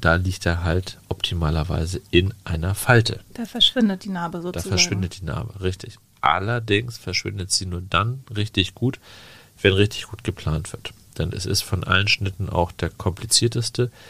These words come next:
Speaker 1: denn je größer das Implantat wird, desto größer, desto länger wird auch die Schnitte von der neuen Unterbrustfalte bis zum Nippel. Das heißt, dieser Bogen, der sich da ergibt,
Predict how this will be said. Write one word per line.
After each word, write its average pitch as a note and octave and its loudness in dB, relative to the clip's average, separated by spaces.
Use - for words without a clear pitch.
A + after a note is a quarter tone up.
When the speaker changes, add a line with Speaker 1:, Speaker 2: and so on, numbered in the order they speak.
Speaker 1:
denn F#2+ 4
je F2+ 2
größer G2 6
das A#2+ 2
Implantat F#2+ -4
wird, B2+ -4
desto F2+ 2
größer, F#2 4
desto F2 -2
länger G#2 -2
wird F#2+ -6
auch F#2 -4
die - 0
Schnitte B2+ 2
von A#2+ 2
der A#2 4
neuen G2+ 4
Unterbrustfalte F#2+ -2
bis - 0
zum - 0
Nippel. - -4
Das - -6
heißt, F2 0
dieser F#2+ 6
Bogen, A2 8
der D2+ 0
sich F2 -8
da - -6
ergibt, - -10